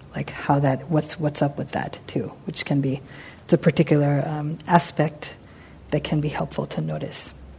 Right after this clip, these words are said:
Movement of mind in relationship to the object. So here again, it doesn't matter the content of the object. And,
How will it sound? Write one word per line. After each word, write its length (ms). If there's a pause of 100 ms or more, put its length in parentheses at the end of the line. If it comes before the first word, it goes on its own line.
(1700)
Movement 340
of 100
mind 360
in 120
relationship 640
to 60
the 120
object. 320
So 120
here 120
again, 200
it 80
doesn't 260
matter 200
the 120
content 420
of 140
the 180
object. 400
And, 220